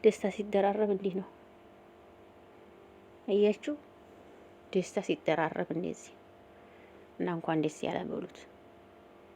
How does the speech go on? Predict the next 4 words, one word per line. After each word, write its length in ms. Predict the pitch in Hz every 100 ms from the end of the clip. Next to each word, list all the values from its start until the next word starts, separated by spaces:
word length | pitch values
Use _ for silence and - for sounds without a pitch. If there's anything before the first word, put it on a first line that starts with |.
| - - -
ኦኬ፣ 180 | - - 240 254 - - - - - - - - -
እንኳን 300 | - - 98
ደስ 180 | 175 -
ያለ። 220 | - -